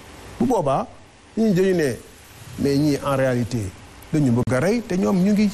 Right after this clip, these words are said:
ñu ngi ci lu leen neex. Ñoo ne président période boobu bu bëgg a joxe message, mauvaise communication, ne moom mu ngi jouer Ludo ak famille am.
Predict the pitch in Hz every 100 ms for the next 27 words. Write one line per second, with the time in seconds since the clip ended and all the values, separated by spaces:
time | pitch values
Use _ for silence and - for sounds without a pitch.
0 | - - 196 208 - 202 202 - - -
1 | - 190 220 214 202 220 - - - -
2 | - - 202 214 - 208 190 214 196 208
3 | 202 190 196 202 196 190 196 185 196 196
4 | 196 196 190 180 190 185 156 175 180 190
5 | 202 190 196 190 185 190 165 190 190 190
6 | 190 190 190 185 160 185 190 185 180 -
7 | 196 208 190